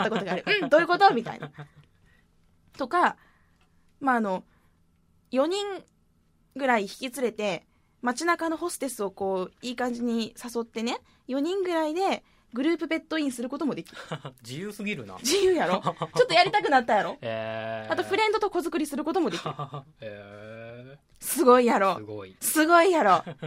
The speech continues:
Speaker 1: <laughs> すごいやろ？まあね、こういうふうにいろんな自由度が高い、た-、えー、高すぎるアクションアールピージーなんだけど、自分が取った行動によって国も民も、あと自分の顔つきさえも変わっていきます。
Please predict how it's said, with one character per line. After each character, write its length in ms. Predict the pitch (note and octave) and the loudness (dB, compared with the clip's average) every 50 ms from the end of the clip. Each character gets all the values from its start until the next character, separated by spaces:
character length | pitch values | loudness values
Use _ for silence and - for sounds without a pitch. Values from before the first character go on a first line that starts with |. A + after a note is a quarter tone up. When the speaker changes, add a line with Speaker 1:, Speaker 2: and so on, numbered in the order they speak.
| D3 _ - D#3 _ - D3+ _ _ _ _ _ | -12 _ -18 -20 _ -20 -20 _ _ _ _ _
Speaker 1:
<laughs> 680 | _ _ _ - _ _ _ _ _ _ _ _ _ - | _ _ _ -20 _ _ _ _ _ _ _ _ _ -14
す 300 | - - - - A3 A#3 | -10 -8 -6 -4 -2 -2
ご 140 | G#3+ G3+ | -2 -2
い 60 | G3 F#3+ | -4 -4
や 100 | F#3+ - | -6 -8
ろ？ 120 | G2+ - _ _ - - - - | -10 -12 _ _ -20 -20 -10 -4
ま 100 | C4+ C4 | -2 -2
あ 20 | |
ね、 120 | A#3+ A#3+ | -2 -2
こ 140 | A#3+ - D#4+ | -4 -6 -6
う 60 | D#4+ | -6
い 40 | F4 | -6
う 20 | F#4+ | -6
ふ 60 | G4 | -6
う 60 | G4+ | -6
に 160 | F4+ D4 A#3+ | -6 -4 -6
い 40 | A#3+ | -4
ろ 120 | C4 D4 | -4 -4
ん 40 | D#4 | -2
な 240 | E4 E4+ E4+ - - _ - - - - | -2 0 -2 -2 -4 _ -20 -20 -20 -14
自 140 | - B3 C#4 | -10 -6 -4
由 120 | D#4+ F4 | -4 -2
度 160 | F#4 F#4+ D4+ | -2 -2 -2
が 120 | C4 A3+ A3+ | -2 -4 -4
高 260 | A3 A3 - C#4 C#4 | -6 -6 -2 -2 -2
い、 80 | A#3+ | -2
た-、 140 | F3+ A3 A3+ | -2 -6 -12
え 240 | A#3 A3+ G3 A3 G3 | -12 -10 -10 -10 -10
ー、 20 | |
高 220 | F#3+ A#3+ A#3 F#4+ G#4+ | -8 -8 -6 -4 -2
す 120 | A4 B4 C5 | 0 0 0
ぎ 80 | A4+ D#4 | 2 2
る 200 | A3 - - - _ _ _ _ _ _ _ _ | 0 0 -2 -6 _ _ _ _ _ _ _ _
ア 80 | - A#3 | -12 -12
ク 60 | A#3 | -10
シ 100 | - A#3+ | -8 -6
ョ 40 | A#3+ | -6
ン 40 | B3 | -4
ア 20 | |
ー 40 | A3+ | -4
ル 100 | A#3 A#3 | -6 -6
ピ 140 | A#3 A#3 A#3+ | -8 -10 -8
ー 20 | |
ジ 100 | A#3 B3+ | -6 -6
ー 20 | A#3 | -6
な 100 | G#3 F#3+ | -6 -8
ん 40 | |
だ 80 | F#3+ - | -10 -10
け 140 | - - F3 | -10 -6 -4
ど、 160 | F#3+ E3 - - - - - - - - - - - | -4 -4 -4 -6 -18 -20 -20 -20 -20 -20 -20 -18 -12
自 160 | - A3 B3 D#4 | -8 -6 -4 -2
分 80 | G4+ A#4 B4 A#4+ A#4+ A#4+ | -2 0 0 2 2 2
が 100 | A4+ - _ _ _ _ _ _ _ _ _ _ _ _ _ - | 2 0 _ _ _ _ _ _ _ _ _ _ _ _ _ -6
取 140 | - G#4+ | -6 -4
っ 40 | - | -2
た 100 | - C4 | -4 -4
行 200 | C4 B3 B3 C4 | -2 0 0 0
動 140 | B3 C#4 C#4 | 0 0 0
に 100 | C4+ B3+ | 0 -2
よ 80 | B3 A#3+ | -2 -4
っ 60 | A#3+ | -6
て 300 | _ - A3+ G3+ G3 - _ _ - - - _ _ _ - | _ -6 -6 -6 -6 -8 _ _ -20 -20 -20 _ _ _ -8
国 240 | - C4+ C4 C#4 | -4 -2 0 0
も 280 | C4 B3+ B3 A#3 - - _ _ _ _ _ _ _ _ _ _ _ _ _ _ _ _ _ _ _ - - D#4 | 2 2 0 -2 -2 -6 _ _ _ _ _ _ _ _ _ _ _ _ _ _ _ _ _ _ _ -2 0 2
民 140 | C4+ A#3+ G#3+ | 2 2 2
も、 100 | D3+ - _ _ _ _ _ _ _ _ _ _ _ - | 0 -4 _ _ _ _ _ _ _ _ _ _ _ -14
あ 100 | - A#3 | -12 -10
と 80 | A#3 G#3+ | -8 -8
自 160 | F3+ G#3 A#3 | -6 -4 -4
分 200 | A#3+ F#4 F#4+ G4 | -2 -2 -2 0
の 100 | G4 F#4+ | -2 -2
顔 260 | - - C#4+ E4 F#4+ | -4 -2 -2 -2 -2
つ 140 | F#4+ - - | -4 -6 -8
き 120 | - F4+ | -8 -6
さ 160 | F4 - G4 F4+ | -2 0 0 2
え 60 | C4 | 2
も 140 | A3+ A#3+ - | 0 -2 -4
変 100 | - - | -8 -10
わ 60 | D4+ - | -10 -10
っ 40 | |
て 100 | G3 - | -10 -12
い 40 | E3+ | -14
き 100 | - - | -14 -14
ま 100 | - F#3+ | -18 -18
す。 100 | - - | -18 -20